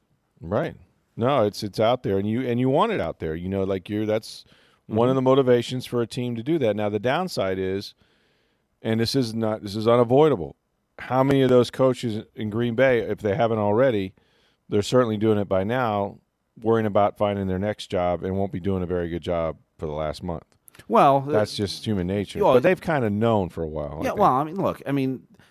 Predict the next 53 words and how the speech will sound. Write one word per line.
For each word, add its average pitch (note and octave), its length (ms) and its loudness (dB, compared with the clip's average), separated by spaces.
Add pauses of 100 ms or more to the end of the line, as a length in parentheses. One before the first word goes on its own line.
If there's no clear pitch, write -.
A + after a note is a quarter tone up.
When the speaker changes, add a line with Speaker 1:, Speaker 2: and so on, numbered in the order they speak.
(100)
Speaker 2:
the F#3 100 -2
thing A#3+ 240 0
is, A#2 240 0
is, A2 260 -4
is A#2+ 300 -4
what C3+ 160 -4
I D#3 100 2
take C3 220 -2
away G2+ 180 2
from F2+ 220 -4
it F2+ 60 -4
is, E2+ 120 -8
look, C#2+ 200 -10
the A2 100 -2
organization B2 640 0
decided, D#2+ 600 -4 (840)
I, F2+ 180 -10
I, G#2 60 -10
my A#2+ 240 0
guess C#3 320 0
is A2 80 -2
it A2 80 2
wasn't G#2 300 2
after F#2 260 -4
the D#2 80 -10
game D2+ 240 -8
Sunday. - 460 -12
It G2 160 -6
was F2+ 200 -10
weeks E2 320 -10
ago. A#1+ 280 -16 (540)
"We're G2 140 -6
gonna G#2 180 2
make E2+ 140 0
a D2+ 80 -6
Speaker 1:
Probably. - 20 -
Speaker 2:
change." - 360 -14 (800)
And G#2+ 160 -4
then B2+ 140 2
when B2 100 2
it A2+ 80 0
gets C3 240 -2
to D3 100 -2
the C3 80 0
point A2+ 260 -2
where G#2 120 -2
you G2 80 -4
lose G#2+ 160 -2
to G#2+ 80 -6
the G2 80 -8
Cardinals A2 420 0
at F#2 120 -2
home F#2 380 -4